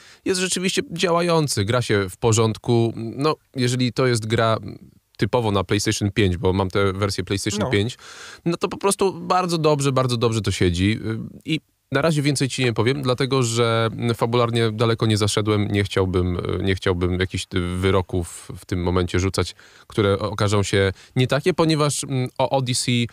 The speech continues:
Speaker 1: mogłem powiedzieć to samo, że na początku się robi nudno, ale im da-, dalej w las, tym rzeczywiście coś, coś się zaczynało dziać, więc tu też daję sobie szansę. Też duży patch wyszedł niedawno.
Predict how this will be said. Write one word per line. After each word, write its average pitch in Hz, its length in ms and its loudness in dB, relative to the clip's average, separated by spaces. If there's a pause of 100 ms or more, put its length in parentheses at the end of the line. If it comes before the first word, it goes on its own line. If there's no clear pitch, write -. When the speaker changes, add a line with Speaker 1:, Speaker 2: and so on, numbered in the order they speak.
(120)
Speaker 1:
mogłem 117 240 2
powiedzieć 113 260 0
to 110 100 0
samo, 127 320 2
że 117 80 -2
na 110 80 0
początku 113 340 -6
się 113 120 0
robi 95 220 0
nudno, 120 420 0 (680)
ale 113 200 2
im 113 80 0
da-, 113 140 0
dalej 113 340 2
w 101 60 -4
las, 107 240 0
tym 101 260 0
rzeczywiście 95 500 -2
coś, - 260 -2
coś - 220 -2
się - 180 -2
zaczynało 92 400 2
dziać, 104 300 0 (260)
więc 135 160 0
tu 135 120 -2
też 123 220 0
daję 110 240 2
sobie 95 240 -2
szansę. 120 480 0 (680)
Też 127 180 2
duży 123 280 2
patch 92 300 -2 (100)
wyszedł 95 340 0
niedawno. 98 460 0